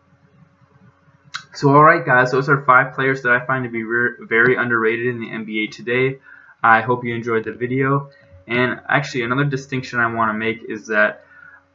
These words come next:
I also didn't include players on here who got super big contracts. So, for instance, I didn't put Mike Conley on this list because he's making thirty million dollars a year.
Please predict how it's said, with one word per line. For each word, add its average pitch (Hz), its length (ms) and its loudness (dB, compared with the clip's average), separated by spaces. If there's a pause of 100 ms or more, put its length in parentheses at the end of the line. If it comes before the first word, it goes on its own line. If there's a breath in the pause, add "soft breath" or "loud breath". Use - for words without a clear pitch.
(120)
I 120 160 4
also 127 300 2
didn't 151 200 -2
include 139 340 -2
players 135 260 0
on 135 160 0
here 147 160 2
who 143 160 0
got 117 180 0
super 131 280 -8
big 120 260 -6
contracts. 127 800 0
So, 107 640 -4 (240 loud breath)
for 117 240 0
instance, 120 560 -6
I 120 120 2
didn't 120 240 -4
put 110 260 -4
Mike 117 280 -2
Conley 117 400 0
on 117 140 0
this 120 180 -8
list 123 300 -6
because 113 340 -4
he's 107 160 -14
making 113 460 -8
thirty 113 240 -2
million 113 260 -6
dollars 110 320 -2
a 104 80 -10
year. 110 460 -4